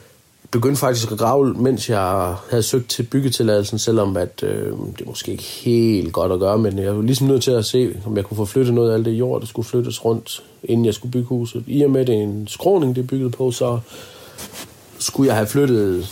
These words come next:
et par hundrede kubikmeter jord rundt omkring på grunden, og jeg har brugt rigtig mange timer, måske også for mange timer på at ligge og køre rundt, øh, med jord på grunden for at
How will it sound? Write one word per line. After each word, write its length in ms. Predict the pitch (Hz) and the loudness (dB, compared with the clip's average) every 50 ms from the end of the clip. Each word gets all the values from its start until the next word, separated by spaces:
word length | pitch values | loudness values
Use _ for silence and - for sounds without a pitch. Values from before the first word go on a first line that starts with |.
| - - - - - - - | -12 -16 -18 -18 -20 -10 -4
et 140 | - 120 117 | -2 -2 0
par 100 | - 120 | 0 -2
hundrede 460 | 110 107 139 139 139 131 123 113 104 101 110 117 - - - - - - - | 0 0 2 2 2 2 2 0 0 -4 -8 -14 -14 -18 -20 -20 -20 -20 -6
kubikmeter 520 | - - 131 143 139 127 139 135 123 127 | -4 0 0 0 2 4 4 4 4 4
jord 360 | 127 143 156 156 131 110 101 101 - - - - - | 4 4 4 4 4 2 0 -4 -10 -20 -20 -4 0
rundt 160 | 135 139 131 | 2 2 2
omkring 360 | 120 120 117 - 127 131 120 117 | 0 -2 -2 0 -2 -2 -2 -4
på 80 | - | -8
grunden, 400 | 120 - - 139 143 135 123 117 | -6 0 0 2 2 2 0 -2
og 120 | 110 117 113 113 107 98 98 90 90 85 - _ _ - _ _ _ - | -2 -2 -2 -2 -2 -4 -6 -6 -8 -10 -12 _ _ -20 _ _ _ -2
jeg 100 | 117 107 | -2 0
har 80 | 113 | 0
brugt 340 | 113 117 113 117 117 - - | 2 2 2 0 0 -2 -2
rigtig 320 | 120 120 117 - - - 113 | 0 0 0 -2 -6 -4 -2
mange 240 | 92 95 107 107 | 0 0 0 -2
timer, 320 | 101 - 110 107 110 107 107 | -2 -4 -4 -2 -2 -2 -2
måske 360 | 107 110 107 - - 135 131 | -4 -6 -4 -2 2 2 2
også 160 | 123 117 - | 2 0 -2
for 180 | - - 147 147 | -2 0 0 2
mange 240 | 147 135 139 143 131 | 2 2 2 2 0
timer 300 | - 147 147 143 139 131 | 0 0 2 2 2 2
på 200 | 123 143 139 127 | 2 2 2 4
at 60 | 127 | 4
ligge 200 | 131 139 131 135 | 2 2 2 0
og 60 | 117 | 0
køre 160 | - 127 117 | 2 0 2
rundt, 380 | 110 127 131 131 123 - - - | 2 2 2 0 -2 -4 -4 -2
øh, 220 | 113 110 110 110 | -2 0 0 -2
med 140 | 110 113 117 | -2 -2 0
jord 280 | 120 127 135 131 113 110 | 0 2 2 0 0 -2
på 380 | - 117 117 113 113 104 107 117 - | -4 -4 -4 -4 -4 -6 -10 -10 -6
grunden 360 | - - 135 135 127 117 113 | -2 0 2 2 2 0 -2
for 340 | 113 120 120 117 107 101 101 | -2 0 2 2 2 0 -2
at 160 | 107 - | -6 -8